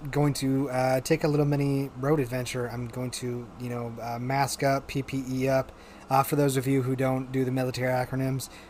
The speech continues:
personal protective equipment. I'm basically taking a trip from where I live to some little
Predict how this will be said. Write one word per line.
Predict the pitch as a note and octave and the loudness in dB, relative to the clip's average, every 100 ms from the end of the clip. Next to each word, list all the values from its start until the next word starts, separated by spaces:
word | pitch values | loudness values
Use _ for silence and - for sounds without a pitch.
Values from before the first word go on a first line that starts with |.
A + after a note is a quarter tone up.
| - - | -20 -2
personal | - D3+ - D3+ | 2 4 4 0
protective | - - C#3 - C3+ | 0 2 2 2 -2
equipment. | C#3 - D3 D3 D3+ - - - - - | -2 -2 0 0 -2 -6 -20 -20 -14 0
I'm | C3+ C#3 | 2 2
basically | B2+ D#3 D3+ D3+ C#3 C#3+ | 6 6 6 2 2 0
taking | C3 C#3+ C3 C3+ C3+ B2+ | 2 0 0 0 -2 -2
a | C3 C3 | -2 -2
trip | - C#3+ C3+ | -2 -4 -4
from | - C3+ B2+ | -6 -4 -2
where | C3 C3+ | 0 2
I | C3 | 2
live | C3 C3 B2+ A#2 | 2 2 0 -2
to | - B2 | -4 -2
some | - B2+ B2 B2+ | -2 -2 -4 -6
little | A#2+ B2+ C3 A#2+ | -4 -2 0 -2